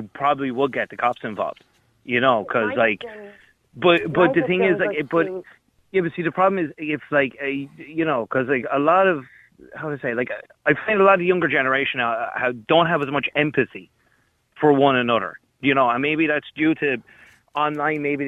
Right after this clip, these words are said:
Speaker 1: you know, it's due to desensitization from, from stuff they may have seen online, but I do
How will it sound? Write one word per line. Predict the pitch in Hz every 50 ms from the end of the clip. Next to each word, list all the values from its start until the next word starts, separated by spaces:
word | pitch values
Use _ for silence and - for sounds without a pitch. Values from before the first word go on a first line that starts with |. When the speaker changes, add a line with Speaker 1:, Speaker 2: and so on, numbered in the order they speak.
| 135 135 131 131
Speaker 1:
you | 139 147 147
know, | 135 123
it's | 123 131 127 123 -
due | 139 139
to | 135 127 123
desensitization | 110 147 151 139 - 160 135 139 135 131 - - 123 110 135 131 135 139 - - 135 127
from, | - 135 127 123 127 120 117
from | - 139 127 120
stuff | - - 147 131 -
they | 127
may | 120 127 127 120
have | 113 120 110
seen | 170 180 185
online, | 170 143 135 139 127 127 123 120
but | 120 131 123 - - - - - - -
I | 143 147 151
do | 139 120 165 180 196 185